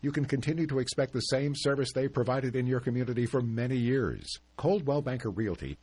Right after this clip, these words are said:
is your West Side expert. Navigating this exciting real estate market takes experience, knowledge, and agents that are equipped to handle all situations and allow buyers and sellers to succeed. Coldwell Banker Realty,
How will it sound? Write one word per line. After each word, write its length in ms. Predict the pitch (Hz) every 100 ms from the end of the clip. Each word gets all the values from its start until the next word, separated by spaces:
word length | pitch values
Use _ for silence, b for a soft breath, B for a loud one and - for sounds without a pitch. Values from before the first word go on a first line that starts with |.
| -
is 160 | 127
your 120 | 127
West 320 | 107 135 180 -
Side 260 | 131 147 -
expert. 520 | 139 - - - - - -
Navigating 640 | 87 101 156 135 147 139
this 180 | 135 120
exciting 500 | 131 - 135 135 135
real 220 | 117 135
estate 300 | 123 - 131
market 340 | 110 123 117 123 -
takes 240 | - 127 -
experience, 760 | 95 - 147 143 143 139 -
knowledge, 400 | 113 131 143 135 117
and 260 | 147 160 151
agents 420 | 151 170 147 147 -
that 120 | - 147
are 80 |
equipped 300 | 131 - 175
to 60 | -
handle 320 | 120 120 143
all 240 | - 156 170
situations 720 | - 147 135 127 139 160 156 -
and 140 | 151
allow 300 | 143 123 123
buyers 440 | 104 120 143 151 147 -
and 200 | 135 117
sellers 540 | - - 151 110 110
to 140 | - 120
succeed. 760 | - 127 - 95 62 110 95 - -
Coldwell 500 | - 151 165 120 139
Banker 340 | 135 123 123 123
Realty, 560 | 107 110 92 71 57